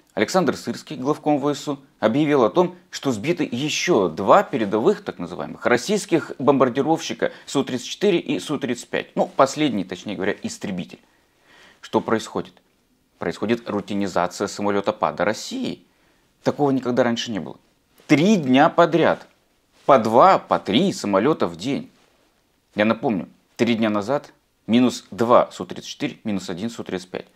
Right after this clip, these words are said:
Накануне минус Су тридцать четыре. Сегодня, опять же, уничтожение Су тридцать четыре и Су тридцать пять.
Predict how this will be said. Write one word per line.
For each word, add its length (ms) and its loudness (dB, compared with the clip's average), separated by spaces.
Накануне 640 6
минус 300 6
Су 180 0
тридцать 300 -6
четыре. 340 -8
Сегодня, 600 4
опять 320 4
же, 100 -2
уничтожение 800 2
Су 200 -2
тридцать 240 -4
четыре 320 4
и 100 2
Су 220 -2
тридцать 340 -4
пять. 280 0